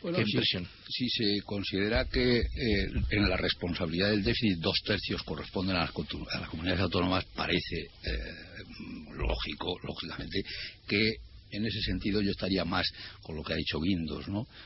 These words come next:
Speaker 1: Que habría que equitativamente distribuir o repercutir a ambas administraciones la responsabilidad de reducir, de contener su gasto, ¿no? De hacer los ajustes pertinentes, ¿no?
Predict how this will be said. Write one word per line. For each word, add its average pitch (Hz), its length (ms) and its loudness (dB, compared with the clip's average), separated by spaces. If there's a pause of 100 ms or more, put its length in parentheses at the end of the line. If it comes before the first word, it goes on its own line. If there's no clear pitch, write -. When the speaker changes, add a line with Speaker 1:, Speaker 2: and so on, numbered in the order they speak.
Speaker 1:
Que - 120 -2
habría 104 260 4
que - 160 -2 (220)
equitativamente 95 1000 0
distribuir 90 800 2
o 90 80 2
repercutir 82 880 0 (160)
a 82 260 0
ambas 92 320 0
administraciones 82 1040 -4
la 90 140 -6
responsabilidad 80 600 -4
de 80 40 2
reducir, 80 400 0
de 78 80 -4
contener 80 480 -2
su - 140 -6
gasto, 78 320 -6
¿no? 110 120 -4 (520)
De 76 60 -6
hacer 76 180 0
los 76 160 0
ajustes 82 400 -4
pertinentes, - 640 -4
¿no? - 100 -2